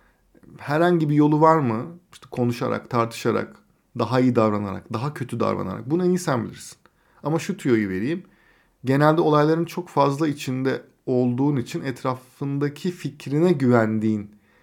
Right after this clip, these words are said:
insanlardan yorum veya öneri almak bazen iyi olabiliyor bu konuda. İki, durumunu değiştirebilirsen zaten sorun yok. Ama değiştiremediysen ne olacak? O zaman da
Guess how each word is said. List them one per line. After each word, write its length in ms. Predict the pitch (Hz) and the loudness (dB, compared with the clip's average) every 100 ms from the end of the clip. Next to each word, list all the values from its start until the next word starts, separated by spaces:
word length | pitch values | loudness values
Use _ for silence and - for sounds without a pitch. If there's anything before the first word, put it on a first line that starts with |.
| _ _ - | _ _ -8
insanlardan 680 | 120 117 120 117 110 113 | -6 0 0 2 2 2
yorum 380 | 113 117 135 143 | 4 4 4 2
veya 180 | 117 107 | 0 0
öneri 420 | 120 117 131 143 | -2 -2 0 0
almak 540 | - 104 104 160 196 - - _ _ | 0 -2 -2 -6 -6 -16 -20 _ _
bazen 380 | 156 190 185 156 | -8 -4 -2 0
iyi 120 | 151 | 2
olabiliyor 500 | 160 139 120 113 98 | 4 2 4 2 0
bu 80 | 82 | -2
konuda. 320 | - 90 - - _ _ _ _ _ _ _ _ _ _ _ _ _ _ _ _ _ | -12 -14 -16 -20 _ _ _ _ _ _ _ _ _ _ _ _ _ _ _ _ _
İki, 540 | 123 - - 165 240 - _ _ _ _ _ _ _ _ _ _ _ _ 127 | -12 -6 0 0 0 -12 _ _ _ _ _ _ _ _ _ _ _ _ -6
durumunu 420 | 107 123 143 165 156 | 0 2 4 2 4
değiştirebilirsen 680 | 151 147 170 165 117 185 | 2 2 2 2 2 0
zaten 280 | 175 131 160 | 0 0 -2
sorun 260 | 156 139 101 | -2 -4 -4
yok. 260 | 90 _ _ _ _ _ - | -10 _ _ _ _ _ -8
Ama 220 | 127 123 | -4 4
değiştiremediysen 880 | 120 117 - 165 202 135 - 107 98 | 6 4 0 2 2 2 -2 -6 -6
ne 40 | |
olacak? 440 | 92 90 135 220 - _ _ _ _ | -10 -10 -12 -14 -20 _ _ _ _
O 80 | 165 | -2
zaman 320 | 190 185 160 | 2 2 2
da 120 | 233 | 0